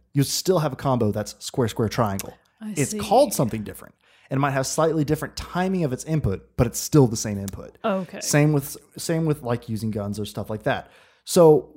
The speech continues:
Speaker 1: while it is super fun and flashy and I'm enjoying it, I can definitely can tell that since there will be that same base level of sameness to it, it
Speaker 2: It
Speaker 1: will get a
Speaker 2: m-,
Speaker 1: little
Speaker 2: yeah, it'll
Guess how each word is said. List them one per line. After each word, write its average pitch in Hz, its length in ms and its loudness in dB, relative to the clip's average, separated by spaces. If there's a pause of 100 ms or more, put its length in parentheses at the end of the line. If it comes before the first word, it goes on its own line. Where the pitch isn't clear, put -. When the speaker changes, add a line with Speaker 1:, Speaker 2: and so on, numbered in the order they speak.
Speaker 1:
while 190 300 8
it 196 120 2
is 165 120 2
super 165 240 -6
fun 143 240 0
and 127 120 -2
flashy 117 420 -4
and 107 100 -2
I'm 110 140 -4
enjoying 127 560 0
it, - 240 -10 (100)
I 117 60 -4
can 110 140 -6
definitely 135 440 -2
can 139 180 -8
tell 110 280 -2
that 110 160 -6
since - 280 -4
there 117 180 2
will 131 260 4
be 156 100 0
that 131 160 -2
same 135 800 -4
base 131 320 -2
level 113 520 0
of 104 140 -10
sameness 135 580 -2
to 220 180 0
it, 269 100 -4 (720)
it 135 140 -2
Speaker 2:
It 113 60 -4
Speaker 1:
will 135 200 6
get 139 180 0
a 139 40 -2
Speaker 2:
m-, 123 120 0
Speaker 1:
little 123 220 2 (100)
Speaker 2:
yeah, 170 160 0
it'll 123 40 0